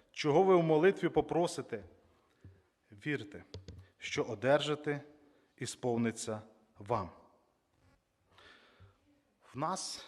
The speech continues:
є багато наших гір, які стоять в нашому житті.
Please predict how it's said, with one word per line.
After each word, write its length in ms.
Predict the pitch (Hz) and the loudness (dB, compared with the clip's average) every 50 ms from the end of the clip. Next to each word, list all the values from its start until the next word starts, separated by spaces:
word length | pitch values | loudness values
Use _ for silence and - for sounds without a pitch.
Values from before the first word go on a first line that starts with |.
| - - _ | -20 -20 _
є 340 | 113 113 123 123 123 117 110 104 - - _ _ _ _ | -8 -6 -4 -2 -2 -4 -4 -8 -14 -20 _ _ _ _
багато 600 | 113 110 117 139 135 131 - 131 123 127 - - - | -10 -4 -2 -2 -2 0 0 -2 -2 -2 -4 -8 -6
наших 560 | 131 143 151 156 - - 123 113 101 - 117 | -4 -4 -2 -2 -4 -6 -6 -8 -8 -10 -10
гір, 360 | 110 113 139 139 120 - - - - - | -8 -6 -2 -2 -4 -4 -6 -14 -20 -16
які 380 | - 107 101 - - 120 113 107 98 | -16 -16 -16 -10 -8 -8 -8 -8 -10
стоять 440 | - - - - 113 113 107 107 - | -16 -20 -14 -10 -8 -8 -8 -8 -10
в 20 | |
нашому 360 | 113 104 - - 110 104 101 | -12 -12 -12 -14 -14 -16 -14
житті. 280 | 98 101 101 - - - | -16 -16 -18 -20 -20 -20